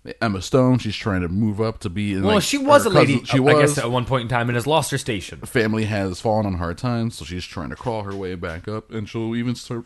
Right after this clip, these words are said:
Speaker 1: scrubbing floors and doing it just however she can get
Speaker 2: Mm-hmm.
Speaker 1: into the position to do it.
Speaker 2: Mm-hmm.
Speaker 1: Very manipulative, uh,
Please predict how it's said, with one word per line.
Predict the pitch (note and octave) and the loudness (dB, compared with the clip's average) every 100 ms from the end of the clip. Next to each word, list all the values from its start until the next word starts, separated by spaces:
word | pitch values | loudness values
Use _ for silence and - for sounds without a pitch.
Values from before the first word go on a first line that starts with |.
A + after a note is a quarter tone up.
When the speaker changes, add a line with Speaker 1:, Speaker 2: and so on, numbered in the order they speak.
| _ | _
Speaker 1:
scrubbing | - C#3 B2+ | -8 -4 -4
floors | A#2+ C#3 B2+ | -4 -2 0
and | A2 | 0
doing | G#2+ A#2 | 0 0
it | G2 | 0
just | F#2 | -4
however | G#2+ G#2 | -4 -2
she | G2+ G2 | -4 -4
can | F#2+ | -2
get | |
Speaker 2:
Mm-hmm. | - | -2
Speaker 1:
into | - G#2+ | -2 -4
the | |
position | F#2+ G2 A2+ F#2 | -4 -2 -2 -2
to | D#2 | -6
do | D#2+ | -6
it. | G#2 | -6
Speaker 2:
Mm-hmm. | B2+ A#2+ C#3+ - _ _ _ _ _ _ D#2 | -8 -10 -14 -14 _ _ _ _ _ _ -10
Speaker 1:
Very | F2+ F#2 | -8 -6
manipulative, | G2 F2 F2+ F2+ F#2 F2+ G2 - - | -6 -6 -8 -8 -8 -8 -10 -14 -8
uh, | G2+ G2+ G2 | -4 -2 -2